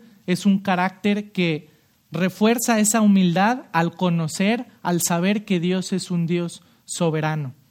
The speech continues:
al saber que su mente es infinita, al saber que Él no necesita de nada, no necesita de ningún tipo de conocimiento,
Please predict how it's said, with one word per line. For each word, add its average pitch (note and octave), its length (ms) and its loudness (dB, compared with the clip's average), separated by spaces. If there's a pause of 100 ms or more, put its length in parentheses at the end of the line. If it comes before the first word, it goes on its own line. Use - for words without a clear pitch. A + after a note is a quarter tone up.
(100)
al E3+ 160 0
saber F3 480 0 (260)
que F3 120 -2
su F3 140 -4
mente F#3 600 0
es - 200 -6
infinita, G3+ 800 0 (180)
al D#3+ 160 -2
saber F3+ 400 -2
que G3 100 -2
Él F#3+ 140 4
no F#3+ 140 2
necesita G3 760 0
de F3+ 120 0
nada, F#3+ 400 0
no F#3 140 2
necesita G3 680 0
de G3 100 0
ningún F3 380 0
tipo G3+ 280 -2
de F3+ 120 -4
conocimiento, F3+ 880 -2